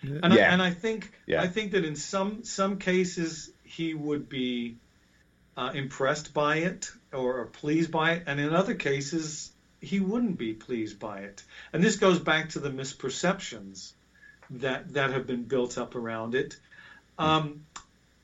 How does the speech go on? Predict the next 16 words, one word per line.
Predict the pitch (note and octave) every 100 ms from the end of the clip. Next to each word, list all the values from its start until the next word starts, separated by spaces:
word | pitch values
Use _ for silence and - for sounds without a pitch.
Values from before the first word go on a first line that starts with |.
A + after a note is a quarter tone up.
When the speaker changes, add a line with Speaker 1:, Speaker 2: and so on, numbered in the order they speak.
| _
Speaker 1:
I, | F#3+ - _ _
I | E3+ F3+
think | F3 A3+ A3+ - -
that, | E3+ E3 E3 - - F3+ - _
um, | C#3+ D3 C#3+ C#3 C3+ B2+ A#2 A#2 _ _ _ _ - - - -
some | - A3
of | F#3+
the | D#3+
hardest | C#3+ G3+ A3 E3+ -
things | D3 C#3+ C#3+ C#3+
is | C#3+
that | C#3 C#3+ C#3 - _ _ _ _ _ _ _
in, | F3+ F3+
in | E3+
some | E3+ G3+ A3+
ways, | G#3+ D#3 D3+ C#3